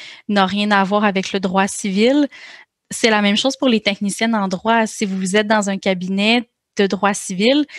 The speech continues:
c'est ce type de droit-là que vous allez, euh, que vous allez faire. Si vous allez travailler dans un cabinet où ils s'occupent, euh, du, des relations de travail, mais vous allez faire complètement autre chose, là. Donc, c'est, c'est,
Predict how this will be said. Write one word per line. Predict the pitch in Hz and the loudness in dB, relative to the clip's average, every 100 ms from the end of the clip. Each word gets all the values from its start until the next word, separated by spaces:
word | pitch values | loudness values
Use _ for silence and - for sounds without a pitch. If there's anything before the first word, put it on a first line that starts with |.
| - - - | -20 -20 -20
c'est | - 196 | -8 -6
ce | - | -4
type | 185 254 | -4 0
de | 226 | 2
droit-là | 226 196 190 226 | 2 2 2 2
que | 233 | 0
vous | 202 | 2
allez, | 185 196 - _ _ _ 190 | 2 0 -4 _ _ _ -6
euh, | 180 180 180 - | -6 -6 -10 -12
que | 185 | -10
vous | 180 | -6
allez | 175 175 175 | -4 -4 -2
faire. | 240 285 294 - - | 2 2 0 -10 -20
Si | - - 240 | -16 -2 0
vous | 220 | 2
allez | 196 202 226 | 2 2 -2
travailler | - 214 196 185 185 233 247 220 | 0 2 2 2 2 2 0 0
dans | 190 196 202 196 | 0 0 0 0
un | 190 185 185 185 | -2 0 -2 -4
cabinet | - 175 185 208 | -4 -4 -2 -2
où | 240 | 0
ils | 202 | -2
s'occupent, | - 180 - 220 - | -4 -6 -4 -6 -2
euh, | 190 180 | 0 -2
du, | 175 180 _ - | -4 -12 _ -4
des | 190 | -2
relations | 180 175 175 208 | 0 0 -2 -6
de | 208 | -4
travail, | - 180 185 254 254 - - - - - | 0 2 2 2 0 -6 -20 -20 -16 -10
mais | |
vous | 180 185 | -8 0
allez | 185 185 | 0 0
faire | 190 202 214 - | 0 0 0 -2
complètement | - 233 - 196 - 208 208 190 | -2 -2 0 -2 0 -2 -2 0
autre | - | 0
chose, | 220 214 214 185 | 0 0 -2 -2
là. | 185 | -2
Donc, | 180 180 | -2 -4
c'est, | - - 202 185 - _ _ _ _ | -6 -2 -2 -2 -12 _ _ _ _
c'est, | - 254 | -2 0